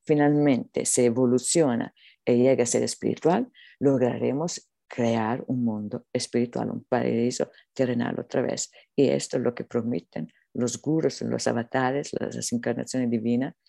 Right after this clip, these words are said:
en esta época que bajaron, como mi gurú, como el Mahavatar Babaji,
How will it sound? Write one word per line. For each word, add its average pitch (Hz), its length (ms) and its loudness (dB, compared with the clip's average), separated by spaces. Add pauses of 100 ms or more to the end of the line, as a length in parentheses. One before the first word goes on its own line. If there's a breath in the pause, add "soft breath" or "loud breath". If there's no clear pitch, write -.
(600 loud breath)
en 135 160 6
esta 127 240 2
época 139 320 0
que - 120 -2
bajaron, 127 480 -2
como 117 260 0
mi 113 240 2
gurú, 113 400 -2
como - 180 -8
el - 240 -6
Mahavatar 113 580 -4
Babaji, 113 560 -4